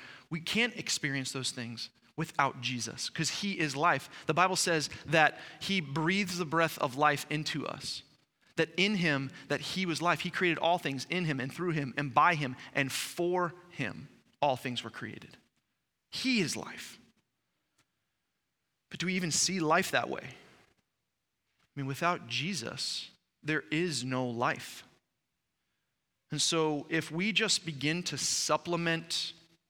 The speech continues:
Christmas with Jesus, don't you think that that would be the same in life when we begin to supplement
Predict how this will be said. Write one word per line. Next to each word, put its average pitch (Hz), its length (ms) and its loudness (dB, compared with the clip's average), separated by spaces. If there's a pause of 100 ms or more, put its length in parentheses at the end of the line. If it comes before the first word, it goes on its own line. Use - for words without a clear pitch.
(340)
Christmas 160 880 0
with 139 320 -6
Jesus, 123 840 -2 (840)
don't 170 200 0
you 180 40 0
think 170 280 -2
that 139 180 -4
that 143 140 4
would 147 100 -4
be 147 80 -2
the 139 80 -2
same 151 260 0
in 139 80 -2
life 123 300 -2
when 139 100 -4
we 135 80 -4
begin 127 280 -4
to 127 100 -8
supplement 127 560 -4